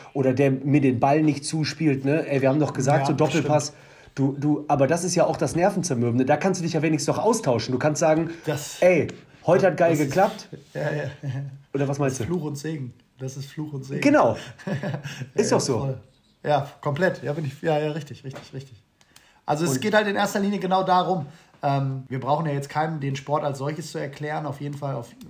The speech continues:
Speaker 2: nur den Hörern, die vielleicht das erste Mal reinhören oder vielleicht neu, neu am Start
Speaker 1: Oder die, die
Speaker 2: sind.
Speaker 1: grad eine Platzreife gemacht haben, auf die Runde gehen und sagen so, „Ja, Mann, wirklich, hätte ich nicht gedacht. Ich bin
Speaker 2: Ja,
Speaker 1: da
Speaker 2: ja,
Speaker 1: richtig
Speaker 2: genau,
Speaker 1: manchmal
Speaker 2: richtig.
Speaker 1: alleine.“
Speaker 2: Ähm,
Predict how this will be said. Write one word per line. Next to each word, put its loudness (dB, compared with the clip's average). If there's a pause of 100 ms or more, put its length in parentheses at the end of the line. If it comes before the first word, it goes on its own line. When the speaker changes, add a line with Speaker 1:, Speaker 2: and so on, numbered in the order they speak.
Speaker 2:
nur -4
den -2
Hörern, 0
die -6
vielleicht -6
das -12
erste -10
Mal -4
reinhören -2
oder -6
vielleicht -12
neu, -4 (400)
neu 2
am 4
Start 2
Speaker 1:
Oder 8
die, 0
die 0
Speaker 2:
sind. 0
Speaker 1:
grad 4
eine -2
Platzreife 2
gemacht -2
haben, 4
auf -2
die 0
Runde 2
gehen 2
und 2
sagen 4
so, 2
„Ja, -2
Mann, -6 (140)
wirklich, -4
hätte -2
ich -6
nicht -4
gedacht. -4
Ich -8
bin 0
Speaker 2:
Ja, 6
Speaker 1:
da 8
Speaker 2:
ja, 4
Speaker 1:
richtig 2
Speaker 2:
genau, 0
Speaker 1:
manchmal 0
Speaker 2:
richtig. 0
Speaker 1:
alleine.“ 0
Speaker 2:
Ähm, -4